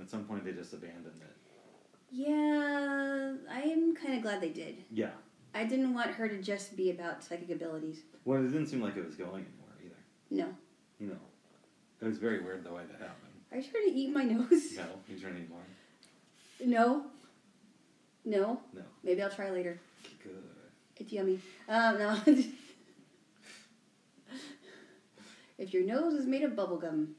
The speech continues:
Speaker 1: Uh-oh.
Speaker 2: Uh, anyway, um, uh, enough about bubblegum noses.
Speaker 1: Bubblegum noses.
Speaker 2: Bubblegum noses.
Speaker 1: What do you think you're gonna read after this book?
Speaker 2: Um, that's a good question. I haven't decided yet.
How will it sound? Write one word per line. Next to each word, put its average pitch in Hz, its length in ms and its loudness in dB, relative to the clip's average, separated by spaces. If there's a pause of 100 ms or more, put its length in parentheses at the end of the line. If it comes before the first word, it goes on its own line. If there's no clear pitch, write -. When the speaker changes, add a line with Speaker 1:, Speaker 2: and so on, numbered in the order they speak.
(140)
Speaker 1:
Uh-oh. - 1400 -20
Speaker 2:
Uh, 214 320 2
anyway, 190 540 0 (180)
um, 190 640 0 (340)
uh, 185 220 -2
enough 208 220 -2
about 196 220 -6
bubblegum 190 340 2
noses. 175 420 2 (200)
Speaker 1:
Bubblegum 90 680 -18
noses. - 600 -16
Speaker 2:
Bubblegum 196 540 0
noses. 180 640 0 (320)
Speaker 1:
What 117 140 2
do 120 60 2
you 113 100 0
think 113 160 -4
you're 104 100 -2
gonna 98 160 -6
read 90 140 -8
after - 280 -16
this 78 140 -20
book? - 180 -20 (680)
Speaker 2:
Um, 285 1120 2 (1500)
that's 214 240 -8
a 359 40 0
good 294 240 -2
question. 254 400 -4
I 185 60 0
haven't 202 320 -4
decided 208 400 -8
yet. - 200 -14